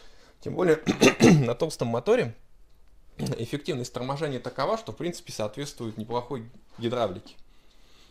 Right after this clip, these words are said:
Да, там с каким-нибудь сто шестидесятым ротором, типа сзади якобы, если бы он был бы, но соответствует, то есть очень эффективно на скорости.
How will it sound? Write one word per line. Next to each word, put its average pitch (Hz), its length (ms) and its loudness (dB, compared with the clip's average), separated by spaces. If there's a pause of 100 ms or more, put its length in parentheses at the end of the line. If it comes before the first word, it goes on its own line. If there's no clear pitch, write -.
(160)
Да, 147 180 2
там 151 140 -4
с - 40 -10
каким-нибудь 123 460 -8
сто - 160 -8
шестидесятым 110 480 -4
ротором, 147 440 -4 (340)
типа 113 220 -10
сзади 92 320 -6
якобы, - 360 -16
если 104 220 -14
бы 104 80 -10
он 98 80 -10
был 95 140 -10
бы, 113 140 -14 (340)
но 165 100 0
соответствует, 160 600 -6
то 127 120 -6
есть 143 160 -6
очень 131 260 -8
эффективно 117 480 -10
на 101 60 -10
скорости. - 420 -12